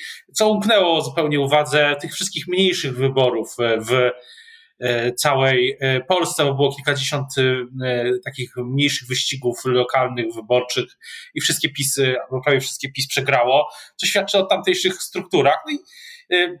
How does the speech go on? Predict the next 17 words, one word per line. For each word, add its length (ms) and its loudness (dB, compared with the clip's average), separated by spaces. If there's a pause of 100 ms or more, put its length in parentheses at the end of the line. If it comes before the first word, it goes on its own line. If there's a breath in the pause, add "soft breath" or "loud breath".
jak 100 -6
to 80 -6
kiedyś 260 0
się 120 0
mówiło, 380 2
Donald 320 2
Tusk 180 -6
się 140 -2
wściekł. 500 0 (480 soft breath)
Myślę, 220 0
że 420 4 (220)
prezes 220 0
Kaczyński, 920 0
no, 80 -6
się 140 -2
zmartwił 920 0
bardzo. 600 2